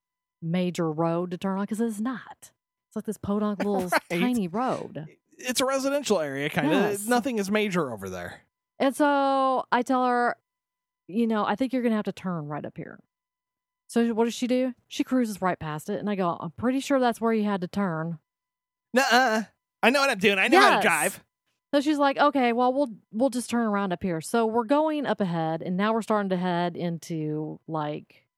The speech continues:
Speaker 1: rural areas.
Speaker 2: Of course.
Speaker 1: It's looking a little more deserted. Your choices for turning around are getting few and far between.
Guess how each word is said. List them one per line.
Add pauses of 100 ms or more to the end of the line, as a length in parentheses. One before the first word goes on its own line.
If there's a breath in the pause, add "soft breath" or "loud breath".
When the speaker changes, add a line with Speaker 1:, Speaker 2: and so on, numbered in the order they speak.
(840)
Speaker 1:
rural
areas. (140)
Speaker 2:
Of
course. (500)
Speaker 1:
It's
looking
a
little
more
deserted.
Your
choices
for
turning
around
are
getting
few
and
far
between.